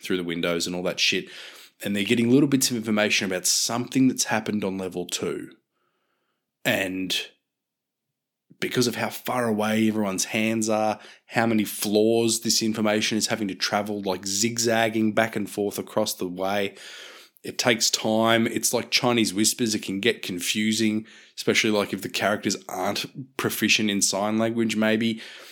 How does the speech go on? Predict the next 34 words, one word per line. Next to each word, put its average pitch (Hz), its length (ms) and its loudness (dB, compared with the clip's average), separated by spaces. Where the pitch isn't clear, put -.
And 101 160 -2
Andy 104 260 4
Serkis's - 520 0
character, 101 540 0
Keno, 101 500 0
he 98 80 0
points 101 360 -2
this 90 200 -4
out, 92 380 -2
but 101 100 -4
the 98 140 0
information 120 420 2
starts 98 320 -2
coming 92 260 -4
through. 98 440 -2
One 113 420 0
guy 107 240 4
says 95 340 0
something, 98 320 -2
he's 92 100 -2
like, - 100 -6
"Something 127 280 0
happened 117 240 -2
on 104 80 -2
level 90 220 -4
two." 98 340 -2
And 101 240 0
then 95 300 0
everyone 101 560 0
just - 180 2
starts - 280 -4
to - 80 -6
freak 107 320 -4
out. 107 160 -2